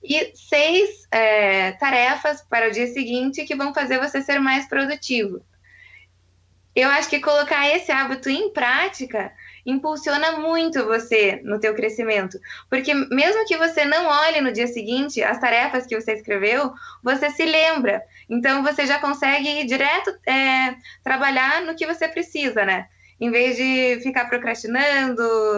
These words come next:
ou, é, limpar a caixa de e-mail, né? Ficar olhando o WhatsApp. Que às vezes você fica procrastinando porque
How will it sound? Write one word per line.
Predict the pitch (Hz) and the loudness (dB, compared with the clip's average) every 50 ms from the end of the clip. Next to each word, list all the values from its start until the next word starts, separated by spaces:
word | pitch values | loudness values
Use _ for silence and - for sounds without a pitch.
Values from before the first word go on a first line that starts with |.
| 202 196 196 - - - - - - | 0 -2 -4 -8 -14 -20 -20 -12 -6
ou, | - 233 247 247 247 240 233 226 220 214 208 202 - - | -2 0 2 2 2 2 2 2 2 2 2 0 -2 0
é, | 208 208 202 196 190 185 180 180 | 2 2 4 4 4 2 2 0
limpar | 190 208 233 254 247 262 262 254 | 0 -2 -2 -2 0 0 -2 0
a | |
caixa | 269 240 240 233 220 | -2 -2 -4 -4 -4
de | 202 214 | -4 -2
e-mail, | 208 220 247 269 302 285 262 247 226 214 208 | -2 0 0 2 2 2 2 2 2 2 2
né? | 208 220 233 240 247 254 247 240 | 2 2 2 2 2 0 -2 -4
Ficar | 240 - 233 233 | -2 -2 0 0
olhando | 233 240 240 240 226 | 2 2 0 0 0
o | 220 | 0
WhatsApp. | 208 208 - - 247 240 262 262 269 269 269 - 220 208 208 - - - - - | 0 -2 -2 -2 0 0 2 2 0 -2 -2 -2 -4 -4 -4 -6 -12 -20 -12 -6
Que | - 254 | -4 -2
às | 247 | -2
vezes | 269 269 269 | -2 -2 -2
você | 285 285 - 302 269 - - _ - | -4 -2 -2 -2 -4 -4 -8 _ -4
fica | 294 339 403 - 330 262 | -2 -2 0 2 0 -2
procrastinando | - - 254 254 254 262 247 240 254 247 254 247 254 277 302 302 | 0 0 0 0 0 0 0 -2 -2 -2 -2 -2 -2 -2 -2 -4
porque | - - - 311 302 | -6 -6 -2 -2 -2